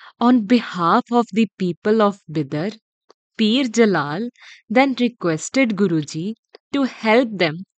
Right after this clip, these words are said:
with the acute shortage of water. Guru Nanak Dev Ji's kind heart melted at the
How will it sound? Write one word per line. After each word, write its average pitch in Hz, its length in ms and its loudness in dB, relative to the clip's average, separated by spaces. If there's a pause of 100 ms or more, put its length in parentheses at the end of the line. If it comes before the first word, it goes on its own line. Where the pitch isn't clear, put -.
with 170 240 -6
the 220 160 2
acute 196 520 -2
shortage 190 540 -2
of 170 240 -2
water. 127 320 -10 (720)
Guru 214 340 2
Nanak 175 580 -2
Dev 175 360 -2
Ji's 190 340 -4 (140)
kind 214 460 0
heart 180 500 -6 (420)
melted 190 640 0
at 214 220 2
the 220 140 0